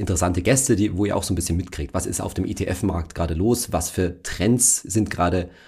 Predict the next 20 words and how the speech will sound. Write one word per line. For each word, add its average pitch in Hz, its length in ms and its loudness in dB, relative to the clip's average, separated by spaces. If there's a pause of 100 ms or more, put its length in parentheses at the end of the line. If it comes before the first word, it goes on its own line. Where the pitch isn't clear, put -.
(160)
da 98 120 0
so 101 80 2
ein 92 40 2
bisschen 85 300 2
hot? - 300 2
Was, - 480 -2
was - 280 -4
bewegt - 360 0
die 107 80 2
Leute 87 260 0
da? 82 200 0
Was - 160 -4
wollen 101 180 2
die 98 100 0
eigentlich 85 220 -4
mit 92 100 -4
ihrem 85 160 -2
Investment 82 460 -4
anstellen, 73 340 -4
oder? 117 200 -4